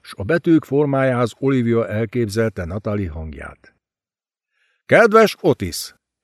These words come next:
mellékelten megküldöm a következő adag fényképet. Ön az eddigiekben is szinte csodát művelt.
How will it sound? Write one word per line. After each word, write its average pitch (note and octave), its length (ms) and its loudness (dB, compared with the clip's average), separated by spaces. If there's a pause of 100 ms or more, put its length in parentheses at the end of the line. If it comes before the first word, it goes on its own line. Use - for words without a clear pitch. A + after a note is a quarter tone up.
(260)
mellékelten G3 840 6
megküldöm F3+ 560 4
a E3+ 80 4
következő D#3 640 4
adag C3+ 260 6
fényképet. F#2+ 840 -6 (520)
Ön G3 340 4
az G#3 200 -4
eddigiekben D#3 760 6
is D3 100 2
szinte C#3+ 340 0
csodát B2 480 4
művelt. E2+ 640 -6